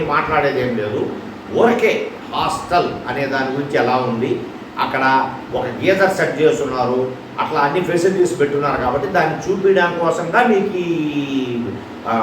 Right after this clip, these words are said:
బొ-, బొమ్మ ఫిగర్ చూపించామన్నమాట. అసలు ఈ బాయ్స్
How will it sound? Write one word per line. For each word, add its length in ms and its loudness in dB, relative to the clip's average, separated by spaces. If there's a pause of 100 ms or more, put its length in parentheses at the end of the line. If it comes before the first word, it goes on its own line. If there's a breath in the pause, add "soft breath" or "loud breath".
(280)
బొ-, 260 2 (120)
బొమ్మ 260 4 (220)
ఫిగర్ 340 2
చూపించామన్నమాట. 680 0 (520)
అసలు 320 4 (540)
ఈ 60 -2 (200)
బాయ్స్ 460 2